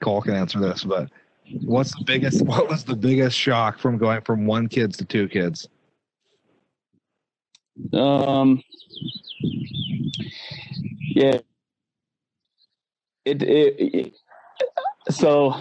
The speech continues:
Speaker 2: my da-, you know, I don't know. It, it wasn't, like, a lack of sleep, 'cause at, at that point, my daughter was, she was starting to sleep good. My two kids, I mean, they're only eighteen months apart, you know,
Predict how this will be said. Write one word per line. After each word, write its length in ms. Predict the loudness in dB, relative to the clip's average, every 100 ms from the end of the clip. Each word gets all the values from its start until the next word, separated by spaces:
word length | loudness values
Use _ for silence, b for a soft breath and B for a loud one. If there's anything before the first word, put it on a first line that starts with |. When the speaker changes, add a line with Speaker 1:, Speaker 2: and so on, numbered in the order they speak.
| B 0
Speaker 2:
my 140 | 0 0
da-, 360 | -4 -2 0
you 180 | 2 4
know, 160 | 4 6
I 80 |
don't 140 | 4 4
know. 260 | 6 6
It, 120 | 6 6
it 80 | 6
wasn't, 320 | 6 4 4
like, 200 | 4 4
a 60 | 4
lack 340 | 4 4 2
of 80 | 0
sleep, 540 | -2 2 4 6 4 2
'cause 140 | 2 4
at, 180 | 4 4
at 140 | 4
that 240 | 4 4 4
point, 380 | 4 4 2 2
my 100 | 4
daughter 320 | 6 6 6
was, 220 | 4 0 -8 -8
she 360 | -8 -4 2 4
was 140 | 4 -2 -10 -8 -4
starting 300 | 2 4 2
to 60 | 2
sleep 320 | 4 4 4
good. 420 | 2 4 2 -2 -6 B B B B B B -20 _ _
My 140 | 2 4
two 220 | 4 4
kids, 160 | 2 -4 _ _ _ _ _ _ _ _ _ -12
I 40 |
mean, 160 | -2 0
they're 100 | 2
only 200 | 2 2
eighteen 260 | 2 2 2
months 180 | 2
apart, 460 | 0 0 2 2 -2 _ _ _ -4
you 160 | 0
know, 120 | 0